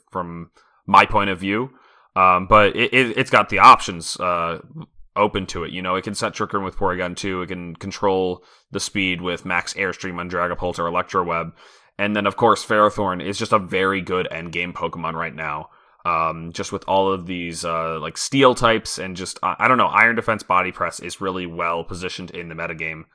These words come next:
uh, and, uh, Kyogre helps it even more so. Uh, so th-, there's a lot of cool things on this team.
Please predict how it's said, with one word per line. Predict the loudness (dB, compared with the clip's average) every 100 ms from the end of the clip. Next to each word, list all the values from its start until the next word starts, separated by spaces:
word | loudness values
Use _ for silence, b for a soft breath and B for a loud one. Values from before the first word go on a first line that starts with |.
| b b _
uh, | -2 0 -2
and, | -4 -8
uh, | -10
Kyogre | -4 0 2 0 0
helps | 0 0 -4
it | -8
even | -8
more | -8 -8 -6
so. | -4 -6 -6 _ _ _ -4
Uh, | -2 -4
so | -6 -6 -6 -6
th-, | -6 -2
there's | -2 0
a | 0
lot | 4 4
of | 2
cool | -6 -8 -6
things | -8 -8
on | -10
this | -10 -12
team. | -14 -14